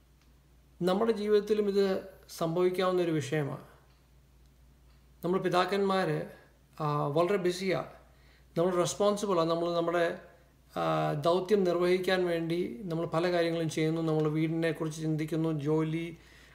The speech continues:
അങ്ങനെ പല വിഷയങ്ങൾ. അതെല്ലാം ചെയ്യുന്നതിൻ്റെ ഇടയ്ക്ക് നമ്മൾ, ഇതെല്ലാം ചെയ്യുന്നതിൻ്റെ ഇടയ്ക്ക് നമ്മൾ കുഞ്ഞുങ്ങളെ മറന്നു പോകുന്നുണ്ടോ?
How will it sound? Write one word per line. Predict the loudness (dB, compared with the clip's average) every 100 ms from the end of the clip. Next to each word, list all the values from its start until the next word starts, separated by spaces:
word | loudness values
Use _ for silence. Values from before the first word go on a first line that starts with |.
| -4
അങ്ങനെ | -2 0
പല | 2 2
വിഷയങ്ങൾ. | 2 0 0 0 0
അതെല്ലാം | 0 0 0
ചെയ്യുന്നതിൻ്റെ | 2 0 2 0 0
ഇടയ്ക്ക് | 0 0 0
നമ്മൾ, | 2 2 0 0 -6 -16 -20 -20 -16 0
ഇതെല്ലാം | 2 2 0 4
ചെയ്യുന്നതിൻ്റെ | 4 4 2 0
ഇടയ്ക്ക് | 0 0
നമ്മൾ | 0 -2
കുഞ്ഞുങ്ങളെ | -2 0 2 4 4 2 0 -4 -10
മറന്നു | -2 0 2 0
പോകുന്നുണ്ടോ? | 0 0 -2 -4 -12